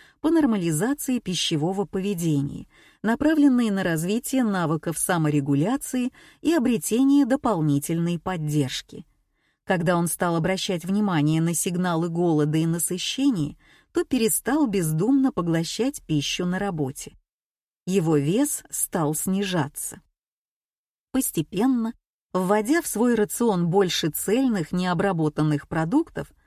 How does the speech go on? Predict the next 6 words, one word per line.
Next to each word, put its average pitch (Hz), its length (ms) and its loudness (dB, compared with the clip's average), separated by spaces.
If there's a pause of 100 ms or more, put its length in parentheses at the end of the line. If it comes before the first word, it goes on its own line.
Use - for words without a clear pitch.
(300)
Мэтт 196 280 2
заметил, 156 680 0
что - 340 -2
уровень 233 460 2
энергии 247 540 2
повысился. 160 920 -4